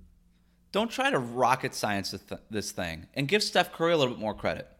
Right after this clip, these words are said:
The way that he takes care of his body. I talked to his trainer a couple weeks ago. He said that even in the offseason, he makes sure that he is always ready to play he, he keeps his body in shape to the point of he could play an N B A game within two weeks.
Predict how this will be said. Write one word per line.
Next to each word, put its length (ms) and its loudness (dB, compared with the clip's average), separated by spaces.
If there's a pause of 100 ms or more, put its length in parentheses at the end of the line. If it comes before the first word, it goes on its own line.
(520)
The 80 0
way 100 8
that 120 4
he 120 -4
takes 300 -2
care 140 0
of 60 -2
his 100 -6
body. 200 2
I 60 2
talked 200 -4
to 60 -4
his 140 -4
trainer 400 0
a 40 0
couple 240 0
weeks 220 -4
ago. 280 0 (260)
He 100 -6
said 160 0
that 300 2
even 180 -2
in 80 -2
the 80 2
offseason, 680 0 (680)
he 160 -2
makes 240 0
sure 160 2
that 140 4
he 160 0
is 100 2
always 420 2
ready 200 4
to 80 0
play 420 2 (460)
he, 120 -4
he 200 -10
keeps 260 -6
his 140 -4
body 540 6 (160)
in 160 0
shape 380 2
to 100 -14
the 100 -4
point 320 0
of 280 4
he 180 -6
could 180 0
play 220 4
an 40 2
N 140 0
B 120 2
A 60 0
game 360 -2 (240)
within 200 2
two 220 -4
weeks. 480 -6